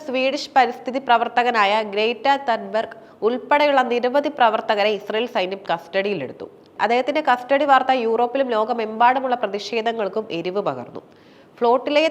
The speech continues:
തടഞ്ഞ നടപടി അന്താരാഷ്ട്ര കടൽ നിയമങ്ങളുടെ ലംഘനമാണെന്ന് ആക്ടിവിസ്റ്റുകളും ആരോപിച്ചു. പലസ്തീൻ ജനതയ്ക്ക് ഐക്യദാർഢ്യം പ്രകടിപ്പിച്ചുകൊണ്ടും ഇസ്രായേൽ നടപടികൾ പ്രതിരോധിച്ചുകൊണ്ടും യൂറോപ്പിലെങ്ങും പ്രകടനങ്ങൾ നടന്നു. ഗ്രീസ്, ഇറ്റലി, ബെൽജിയം തുടങ്ങിയ രാജ്യങ്ങളെല്ലാം ശക്തമായ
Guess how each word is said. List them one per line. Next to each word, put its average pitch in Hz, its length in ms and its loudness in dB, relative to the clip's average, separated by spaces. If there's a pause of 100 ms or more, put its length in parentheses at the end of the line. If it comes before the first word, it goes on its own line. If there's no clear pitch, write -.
തടഞ്ഞ 262 380 4
നടപടി 214 420 0
അന്താരാഷ്ട്ര 247 640 2
കടൽ 214 300 4
നിയമങ്ങളുടെ 269 500 0
ലംഘനമാണെന്ന് 220 680 0 (120)
ആക്ടിവിസ്റ്റുകളും 190 720 -6 (100)
ആരോപിച്ചു. 147 440 -8 (520)
പലസ്തീൻ 214 420 2
ജനതയ്ക്ക് 247 340 2 (100)
ഐക്യദാർഢ്യം 247 540 2
പ്രകടിപ്പിച്ചുകൊണ്ടും 214 840 0 (120)
ഇസ്രായേൽ 214 340 -4
നടപടികൾ 220 420 0 (100)
പ്രതിരോധിച്ചുകൊണ്ടും 233 920 0
യൂറോപ്പിലെങ്ങും 214 680 -2
പ്രകടനങ്ങൾ 196 600 -2
നടന്നു. 135 260 -12 (520)
ഗ്രീസ്, 277 440 0
ഇറ്റലി, 285 360 0
ബെൽജിയം 240 440 0
തുടങ്ങിയ 269 260 0 (100)
രാജ്യങ്ങളെല്ലാം 208 640 0 (120)
ശക്തമായ 285 480 0